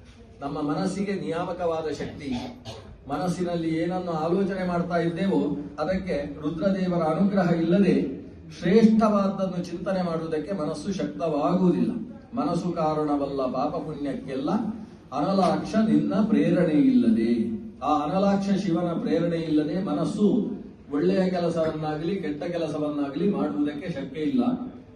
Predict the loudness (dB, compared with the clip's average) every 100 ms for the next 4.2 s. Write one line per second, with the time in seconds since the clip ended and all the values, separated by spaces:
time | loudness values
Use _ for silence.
0 | -8 -4 -2 -2 2 2 2 0 -4 -4
1 | -2 -2 -2 -2 -4 -4 -2 0 0 0
2 | -2 -6 -6 -6 -4 -4 -2 0 0 0
3 | 0 -2 0 2 2 2 0 0 0 -2
4 | -6